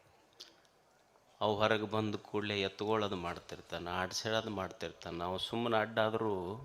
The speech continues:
ಮಗ ಬಂತು ಅಂದ್ರೆ ಅಂಬೆಗಾಲು ಇಟ್ಕೊಂತ ಮಗು ಬರ್ತಿರ್ತೈತಿ. ಅವ ಮಕ್ಕೊಂಡಿರ್ತಾನೆ, ಅವನು ಹೊಟ್ಟೆ ಏರಿ ಬೆನ್ನು ಏರಿ ಅವನ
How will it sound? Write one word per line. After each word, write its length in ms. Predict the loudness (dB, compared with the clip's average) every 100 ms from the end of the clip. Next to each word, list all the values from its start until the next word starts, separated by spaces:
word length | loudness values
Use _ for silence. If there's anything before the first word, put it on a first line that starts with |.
| -14 -20 -20 -20 -20 -6
ಮಗ 240 | 2 6 6
ಬಂತು 600 | 6 4 0 0 -2 0
ಅಂದ್ರೆ 580 | 0 0 0 -2 -8 -14 -20 -20 -20 -20 -20 -2
ಅಂಬೆಗಾಲು 560 | 0 4 4 6 4 4
ಇಟ್ಕೊಂತ 680 | 0 2 2 2 -2 -2
ಮಗು 260 | -2 0 0
ಬರ್ತಿರ್ತೈತಿ. 800 | 0 -2 -4 -8 -6 -8 -10 -20 -20 -20 -20 -20 -10 0
ಅವ 120 | 2
ಮಕ್ಕೊಂಡಿರ್ತಾನೆ, 760 | 2 2 2 2 0 -2 -2 0
ಅವನು 240 | -2 -2
ಹೊಟ್ಟೆ 360 | -4 -6 -4 -4
ಏರಿ 300 | -2 -4 -4
ಬೆನ್ನು 380 | -2 0 2
ಏರಿ 260 | 0 0 -4 0
ಅವನ 220 | 0